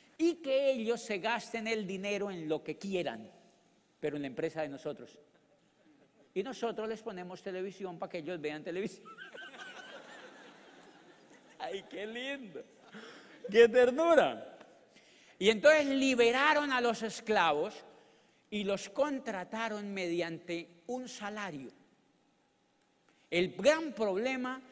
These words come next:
es que no les pagaban un salario regulado, y entonces en Florencia, en Londres, en París y en las principales ciudades europeas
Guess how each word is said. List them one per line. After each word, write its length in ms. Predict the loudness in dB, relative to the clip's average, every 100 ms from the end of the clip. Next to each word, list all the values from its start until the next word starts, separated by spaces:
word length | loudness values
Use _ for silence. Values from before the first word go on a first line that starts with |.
| -20 _
es 220 | -6 -4
que 120 | -6
no 220 | -4 -4 -4
les 260 | -6 -8
pagaban 640 | -8 -6 -2 0 0 -4
un 120 | -8 -10
salario 600 | -8 -6 -4 -2 -4 -4
regulado, 800 | -4 -6 -4 -2 0 -2 -4 -12 -20 -18 -8
y 60 |
entonces 480 | -6 -2 -4 -4 -6
en 100 | -6
Florencia, 960 | 0 0 2 0 -4 -4 -2 0 -2 -6 -12 -12
en 240 | -4 0 2
Londres, 840 | 2 0 -2 0 0 -2 -8 -16 -20 _ _ _
en 320 | -2 0 0 2
París 540 | 2 2 -2 -4 -2
y 60 | -2
en 80 |
las 140 | -2 -6
principales 720 | -6 -6 -6 -6 -6 -6 -10
ciudades 480 | -8 -2 0 0 -2
europeas 720 | -2 -4 -2 -4 -4 -8